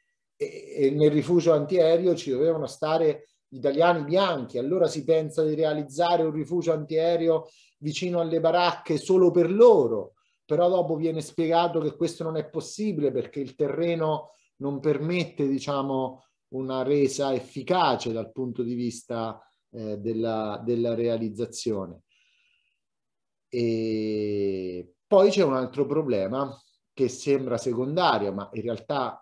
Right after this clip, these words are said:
queste persone restano all'interno di questo perimetro circondato da filo spinato per tre anni,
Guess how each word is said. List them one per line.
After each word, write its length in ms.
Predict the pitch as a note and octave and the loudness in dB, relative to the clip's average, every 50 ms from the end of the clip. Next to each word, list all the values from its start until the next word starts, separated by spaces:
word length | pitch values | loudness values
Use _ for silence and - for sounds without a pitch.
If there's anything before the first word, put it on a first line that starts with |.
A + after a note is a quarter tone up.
| _ _ _ | _ _ _
queste 260 | - A#2 - - A#2+ | -10 -10 -8 -8 -8
persone 420 | A2+ A2+ - - D#3+ C#3+ C3 A#2+ | -8 -8 -8 -6 -4 -4 -4 -2
restano 580 | A2+ B2+ B2+ B2+ B2+ - B2 A2+ A2+ A2 A2 G#2+ | -2 -2 -4 -4 -6 -8 -8 -6 -6 -6 -6 -6
all'interno 580 | A2+ A2 A2 A#2 A2 G#2+ C#3 C3+ B2 B2 B2 | -6 -6 -6 -6 -6 -4 -4 -4 -2 -4 -4
di 120 | A2+ A2 G#2 | -4 -6 -4
questo 320 | A#2 B2 A2 - - A#2+ | -4 -4 -6 -4 -8 -8
perimetro 540 | G#2 A#2+ A#2+ C3+ C3+ B2+ A#2 A#2 G#2 A2 G#2+ | -6 -6 -4 -4 -2 -2 -2 -2 -2 -4 -4
circondato 640 | G2 A2 G#2+ A2 - A#2+ A#2 A#2 B2+ B2+ B2 A2+ | -4 -6 -8 -8 -6 -4 -2 0 0 -2 0 0
da 180 | A2+ A2+ G2+ - | -2 -2 -2 -4
filo 200 | - - C3 A#2+ | -6 -6 -6 -6
spinato 600 | A2+ - - - A#2 B2+ B2+ B2 A#2 G2 G#2+ G2+ | -6 -6 -6 -6 -4 -2 -2 -2 -2 -2 -4 -4
per 240 | E2+ A#2 A2+ - - | -2 -4 -4 -6 -6
tre 180 | _ B2 B2 B2+ | _ -2 -2 0
anni, 580 | A#2 G#2 F#2+ F#2+ F#2+ G2+ A#2 C#3 D#3+ D#3+ - | 0 -2 -2 -4 -4 -4 -4 -4 -4 -6 -10